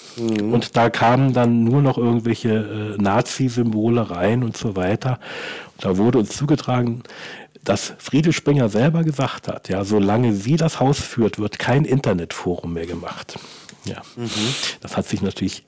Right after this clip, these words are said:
Speaker 2: nicht lange gehalten, ja.
Speaker 1: Mhm.
Speaker 2: Aber, ähm, das ist sicherlich das, äh, was die meisten Leute denken, sie wollen etwas unter Kontrolle halten, ja.
Speaker 1: Mhm.
Speaker 2: Ich denke mir, eine Community reguliert sich von selber.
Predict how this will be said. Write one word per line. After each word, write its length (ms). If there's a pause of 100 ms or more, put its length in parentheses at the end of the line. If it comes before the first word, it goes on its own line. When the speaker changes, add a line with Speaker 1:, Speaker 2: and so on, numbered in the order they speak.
(120)
Speaker 2:
nicht 260
lange 240
gehalten, 480
ja. 120
Speaker 1:
Mhm. 400 (180)
Speaker 2:
Aber, 600 (260)
ähm, 360 (540)
das 220
ist 320
sicherlich 500
das, 580
äh, 260
was 320
die 100
meisten 420
Leute 360
denken, 640
sie 160
wollen 240
etwas 320
unter 200
Kontrolle 760
halten, 640
ja. 280 (420)
Speaker 1:
Mhm. 200
Speaker 2:
Ich 160
denke 280
mir, 360
eine 240
Community 840
reguliert 500
sich 260
von 160
selber. 460